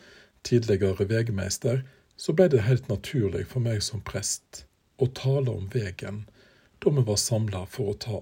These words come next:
avskil. Vi er alle opptekne av å finne fram. Vi ønsker ikke å gå oss vill på vegen. Vi søker opp og legger inn adresser i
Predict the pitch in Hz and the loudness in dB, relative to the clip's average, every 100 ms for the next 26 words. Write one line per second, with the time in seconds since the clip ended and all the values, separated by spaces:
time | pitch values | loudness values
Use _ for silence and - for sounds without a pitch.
0 | - 117 - - - - _ _ _ _ | -10 -10 -8 -8 -10 -16 _ _ _ _
1 | _ _ _ _ _ _ - - - _ | _ _ _ _ _ _ -20 -20 -20 _
2 | _ _ _ _ - 104 104 117 107 - | _ _ _ _ -4 0 2 2 2 2
3 | 131 - 107 90 - 104 101 98 101 - | 0 -2 -2 -2 -4 -4 -4 -4 -6 -6
4 | 107 101 - 104 95 107 - _ _ _ | -8 -8 -8 -6 -8 -10 -18 _ _ _
5 | _ _ _ 131 - 135 139 - - 127 | _ _ _ -2 2 4 4 2 0 0
6 | 131 - 104 101 98 - 127 120 92 87 | 0 0 2 2 0 0 2 2 0 -6
7 | 110 104 98 107 - 117 - _ _ _ | -4 -4 -4 -6 -8 -10 -14 _ _ _
8 | _ _ _ _ - - _ _ - 101 | _ _ _ _ -20 -20 _ _ -2 -2
9 | - 110 120 - - 127 131 - 92 107 | 0 0 0 -2 2 2 2 -2 0 0
10 | 113 131 135 131 143 131 127 - - 117 | -2 2 4 6 4 2 0 0 0 0
11 | 104 104 | 0 0